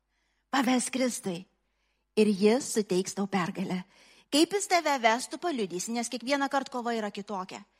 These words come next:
Bet jis nugalėjo nuodėmę. Tu neturi likti ten, tu neturi vergaut tam, supranti? Nes Kristus iškovojo pergalę. Ir aš žinau, kad kai mes patys pabandom, mus sumuša ir mes tokia, ir tada įmeta dar tą mintį, "Matai, tu bejėgis,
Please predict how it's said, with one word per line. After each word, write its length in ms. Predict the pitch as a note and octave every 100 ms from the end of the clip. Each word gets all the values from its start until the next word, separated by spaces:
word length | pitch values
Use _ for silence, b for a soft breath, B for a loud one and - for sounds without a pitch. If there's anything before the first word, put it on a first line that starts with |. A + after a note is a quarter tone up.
| _ _
Bet 240 | A3+ A3 -
jis 240 | A3 G3
nugalėjo 460 | A3 G#3 G3+ G3+ G3
nuodėmę. 540 | G#3 G3+ F#3 F3+ F#3 - b b b
Tu 80 | C4 C4
neturi 380 | B3+ B3+ B3+ C4+
likti 380 | B3+ D4+ C#4+ C4
ten, 220 | A3+ A3
tu 100 | C4+
neturi 400 | C4+ C4 C4+ D4
vergaut 720 | C#4+ C4+ A#3+ C4 D4+ F4 E4
tam, 220 | B3+ G#3+ G#3+
supranti? 480 | A#3 A#3 A3+ C#4+ D#4 C5 - b b b -
Nes 160 | D4+
Kristus 540 | - F4+ F#4+ - B3+ - _ D4
iškovojo 680 | - - C#4 A3 F4+ C4 G#3+
pergalę. 640 | D#4+ E4 A#3+ G3 E3+ G#2 - B D4
Ir 80 |
aš 160 | D4+ C#4
žinau, 140 | D#4 E4+
kad 160 | C#4
kai 140 | - C#4+
mes 160 | C#4
patys 400 | - D#4+ E4+ C#4
pabandom, 460 | - A#3 C4 C4 C4
mus 140 | C4+ -
sumuša 480 | F#4+ A4 A#3+ B3 A#3 B B
ir 80 | C#4+
mes 220 | D4 D4
tokia, 220 | D4 D4 C#4 B
ir 80 | D4+
tada 240 | D4 D4
įmeta 380 | D#4 E4+ D#4 D4+
dar 160 | C#4+ C#4
tą 140 | C#4+ D4
mintį, 220 | D#4 D4
"Matai, 300 | D4+ E4+ F4
tu 100 | D#4+
bejėgis, 560 | D#4 D4+ D4 D#4 C4